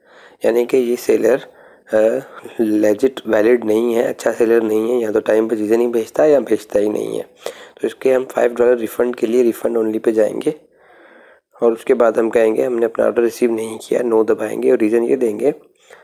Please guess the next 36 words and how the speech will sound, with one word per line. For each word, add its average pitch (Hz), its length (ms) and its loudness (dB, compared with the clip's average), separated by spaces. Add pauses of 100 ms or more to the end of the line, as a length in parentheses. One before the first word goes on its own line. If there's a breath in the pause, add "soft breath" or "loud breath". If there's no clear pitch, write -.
(160 soft breath)
कि 113 60 0
logistic 110 580 0
tracking 120 360 0
का 123 100 -6
problem 120 480 -2
है, 139 240 -8 (100)
क्योंकि 113 260 -2
ना 117 200 0
customs - 400 -4
का - 100 -4
problem 123 320 0
है 135 40 0
ना 131 260 -2
address 104 340 -2
गलत 107 260 0
है। - 120 -4 (460 loud breath)
ये 117 40 0
दोनों 123 260 2
चीज़ें 127 300 -4
आपके 127 340 0
अपनी - 680 -4 (260)
end 120 160 -2
पे 123 140 -6
होती 117 240 -4
हैं, 131 60 4
अपने 127 200 0
मुल्क 113 320 0
के 117 80 0
end 113 180 -2
से - 120 -4
होती 113 280 -6
हैं, 113 80 -4
country 113 340 0
से। 110 200 -4 (400 loud breath)
तो 113 100 -4
ये 117 200 -2